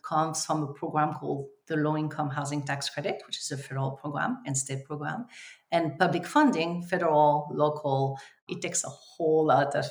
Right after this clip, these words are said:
resources to make those projects happen. A home for a single mom, maybe her first home, a senior on fixed income who has been living in his car, a low-income family, a whole lot of people with special needs, veterans. So that's what we do.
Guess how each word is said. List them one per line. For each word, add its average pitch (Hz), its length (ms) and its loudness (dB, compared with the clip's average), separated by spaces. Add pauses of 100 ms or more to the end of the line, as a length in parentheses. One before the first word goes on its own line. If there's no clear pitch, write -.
resources 131 600 -2
to - 80 -4
make 131 180 -2
those 120 160 -8
projects - 400 -6
happen. - 340 -4 (380)
A 151 80 2
home 160 340 2
for 143 160 -4
a 143 40 -2
single 156 360 -2
mom, 196 500 2
maybe 147 460 -6
her - 80 -20
first - 380 -6
home, 208 340 -2 (300)
a 160 40 -8
senior 185 640 -2
on 165 100 -2
fixed - 320 -4
income 180 420 4
who 170 80 2
has 147 120 0
been 151 220 -2
living 151 200 0
in 151 40 0
his 147 180 -2
car, 180 480 -2 (160)
a 147 100 -2
low-income 147 440 -2
family, 202 560 -2 (220)
a 160 100 -4
whole 156 240 0
lot 151 160 2
of 160 80 -4
people 156 300 -4
with 147 100 -2
special 147 420 -2
needs, 151 460 -4 (100)
veterans. 190 560 0
So - 80 2
that's 247 240 6
what 196 200 2
we 151 60 2
do. - 200 -4